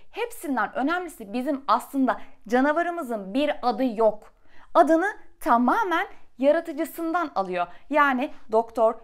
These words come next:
Victor Frankenstein'dan alıyor. O halde bu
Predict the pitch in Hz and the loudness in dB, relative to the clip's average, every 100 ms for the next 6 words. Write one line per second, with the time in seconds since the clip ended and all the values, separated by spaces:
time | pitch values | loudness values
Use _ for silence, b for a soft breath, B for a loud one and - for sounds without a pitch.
0 | - 269 294 254 247 247 226 202 202 233 | -10 -10 -8 -6 -6 -2 0 0 0 -8
1 | - 180 175 165 160 - - - - B | -8 -6 -6 -6 -8 -10 -14 -16 -20 B
2 | B B B - 440 403 349 269 226 285 | B B B 0 4 4 4 0 0 0
3 | 302 | -2